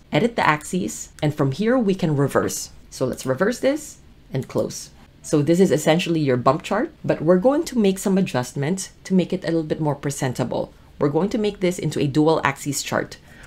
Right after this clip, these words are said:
We're going to duplicate our sum of profit that has rank. Once we duplicate this over, we're going to use circles so we can put the rank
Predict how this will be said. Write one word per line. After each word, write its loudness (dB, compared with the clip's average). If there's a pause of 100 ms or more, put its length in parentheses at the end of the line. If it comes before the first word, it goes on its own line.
(160)
We're 2
going 4
to -8
duplicate 0 (320)
our 4
sum 2
of -2
profit 0
that -4
has 0
rank. -2 (220)
Once 0
we 0
duplicate 0
this 0
over, 2 (240)
we're 4
going 4
to -4
use 0
circles 0
so 0
we 4
can -2
put -2
the 4
rank 0